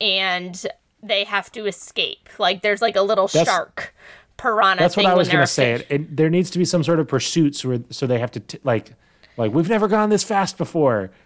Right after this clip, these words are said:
Speaker 2: but they, like, have to go really fast to stay away from the danger. Yeah.
Speaker 1: Yeah, and Merlin, like, uses his magic to make them go fast instead of, like, the engine. Like an E T kind of moment. So maybe
Speaker 2: Yeah.
Speaker 1: it's, like,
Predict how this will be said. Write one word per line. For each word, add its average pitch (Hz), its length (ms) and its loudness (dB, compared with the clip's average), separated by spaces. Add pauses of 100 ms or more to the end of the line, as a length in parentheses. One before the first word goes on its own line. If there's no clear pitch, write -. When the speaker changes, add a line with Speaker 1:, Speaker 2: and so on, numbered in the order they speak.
(200)
Speaker 2:
but 110 120 0
they, 117 160 2
like, 107 180 0
have 110 160 0
to 120 80 -4
go 110 180 0
really 107 300 0
fast 101 420 -2
to 101 80 -4
stay 101 240 0
away 98 200 0
from 98 160 -12
the 95 60 -8
danger. 92 360 -8
Yeah. 107 280 -4
Speaker 1:
Yeah, 202 280 -4
and 214 240 -6
Merlin, 214 480 2
like, 190 260 -2
uses 190 400 -2
his 175 200 -4
magic 170 480 -4
to - 100 -12
make 143 220 -6
them - 160 -14
go - 160 -8
fast - 480 -8
instead 170 480 -6
of, - 440 -8
like, 165 240 -4
the 170 140 -6
engine. - 560 -10 (760)
Like 190 160 -4
an 175 200 -4
E 185 160 -4
T - 300 -8
kind 170 240 -10
of 190 60 -10
moment. 180 360 -10 (440)
So 247 220 0
maybe 233 280 2
Speaker 2:
Yeah. 233 260 2
Speaker 1:
it's, - 80 -10
like, 220 400 -2